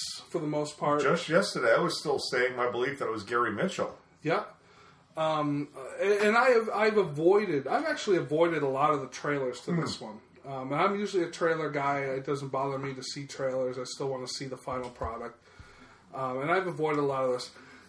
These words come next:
Speaker 1: So, and I, I assume this is gonna be an interesting discussion because there are,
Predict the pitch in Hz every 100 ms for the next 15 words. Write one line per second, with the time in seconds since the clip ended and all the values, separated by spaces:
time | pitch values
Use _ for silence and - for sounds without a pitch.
0 | - - 214 214 - - - _ - -
1 | - - - - - - - _ - 165
2 | 160 165 160 175 165 - 262 269 220 202
3 | 175 185 170 156 165 170 156 - 160 147
4 | 135 - 165 160 - 127 123 131 151 139
5 | 131 127 123 - 139 147 175 180 165 156
6 | 147 139 131